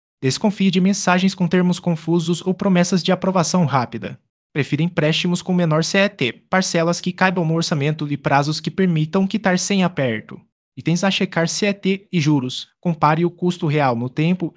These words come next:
Escolha menor C E T parcelas. Parcela que caiba no orçamento. Prazo. Prazo muito longo aumenta o total pago. Taxas adicionais.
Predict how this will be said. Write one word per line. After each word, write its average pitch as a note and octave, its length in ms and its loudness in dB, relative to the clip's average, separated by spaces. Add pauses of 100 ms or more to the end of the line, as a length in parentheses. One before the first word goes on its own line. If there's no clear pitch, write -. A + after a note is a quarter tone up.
(240)
Escolha E3 420 0
menor E3 300 0
C G3+ 180 -2
E G3 60 0
T F#3+ 160 0
parcelas. C3+ 720 -2 (160)
Parcela E3 400 0
que D#3 140 -4
caiba D#3 540 0
no E3 100 -4
orçamento. D#3+ 480 0
Prazo. E3 500 2 (180)
Prazo D#3+ 300 2
muito E3+ 280 -2
longo E3+ 280 0
aumenta D#3 300 0
o - 20 -6
total D#3+ 360 0
pago. D#3 320 0
Taxas D#3+ 360 0
adicionais. F3+ 760 -2